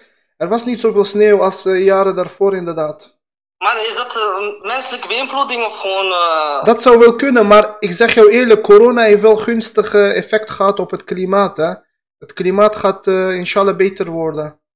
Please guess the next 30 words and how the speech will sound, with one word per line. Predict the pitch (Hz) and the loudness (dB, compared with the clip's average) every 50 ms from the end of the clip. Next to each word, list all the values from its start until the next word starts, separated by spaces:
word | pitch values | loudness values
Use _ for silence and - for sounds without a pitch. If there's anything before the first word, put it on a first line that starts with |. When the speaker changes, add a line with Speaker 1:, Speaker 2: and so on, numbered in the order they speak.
| _ _ | _ _
Speaker 1:
komende | _ - 160 160 160 156 156 | _ -10 -10 -8 -8 -10 -12
Speaker 2:
Hoe | 151 - | -10 -10
Speaker 1:
tijd. | 156 156 151 - - - _ _ _ _ _ _ _ _ _ _ | -10 -10 -10 -10 -14 -16 _ _ _ _ _ _ _ _ _ _
Speaker 2:
hoe, | - - 180 165 180 - - | -12 -10 -8 -8 -8 -10 -10
hoe | - 208 220 220 | -10 -8 -6 -6
weet | 240 214 - | -6 -6 -6
je | 202 | -6
dat? | 170 160 160 156 - - _ _ _ _ _ _ _ | -6 -6 -8 -8 -12 -18 _ _ _ _ _ _ _
Speaker 1:
Omdat | - 180 202 196 202 208 208 208 - | -6 -4 -2 2 2 2 2 2 -2
heel | 196 214 247 240 | -2 -2 -2 -2
veel | 240 240 220 | 0 0 0
mensen, | 214 214 233 247 247 240 - - 208 196 | 0 0 0 0 -2 -2 -2 0 2 2
heel | 190 190 233 233 226 | 4 4 2 2 2
veel | - 214 202 | 2 0 0
activiteiten | - - - - 190 180 196 196 - 214 214 214 214 214 208 185 | -2 -6 -12 -14 -10 -10 -10 -6 -2 2 2 2 2 0 -2 -4
zijn | 196 190 185 185 | -4 -4 -8 -8
gestopt. | - - - - - 208 202 202 - - - | -10 -16 -8 0 2 2 2 2 0 -12 -14
Vliegtuigen, | - 202 214 202 - - 196 185 185 185 185 - 180 180 175 175 | -10 -8 -8 -8 -6 -4 -2 -2 -2 -2 -4 -6 -6 -6 -6 -6
vliegverkeer | - - 202 202 - - 185 170 - 185 180 175 175 | -8 -6 -6 -6 -6 -6 -10 -8 -6 -6 -6 -6 -6
bijvoorbeeld. | 175 - - 185 175 175 180 175 - _ _ _ _ _ _ _ | -12 -12 -10 -10 -8 -6 -8 -10 -10 _ _ _ _ _ _ _
Vliegtuigen | _ 185 202 202 196 196 190 180 - 190 | _ -2 -2 0 0 0 0 -2 -2 -6
staan | - - - 190 190 185 | -8 -4 -4 -2 -2 -2
aan | 170 175 185 | -4 -4 -4
de | 180 170 | -6 -8
grond | - - 196 196 202 190 196 196 | -4 0 2 2 2 2 0 -4
en | 180 180 180 | -6 -6 -4
er | 180 185 | -4 -4
is | 190 185 - - | -4 -4 -6 -8
minder | 180 190 196 196 190 180 | -6 -4 -4 -2 -4 -4
vliegverkeer. | 180 - - 202 202 - - - - - - 190 190 196 190 185 | -6 -8 -8 -8 -8 -8 -10 -14 -10 -4 0 0 0 0 0 -4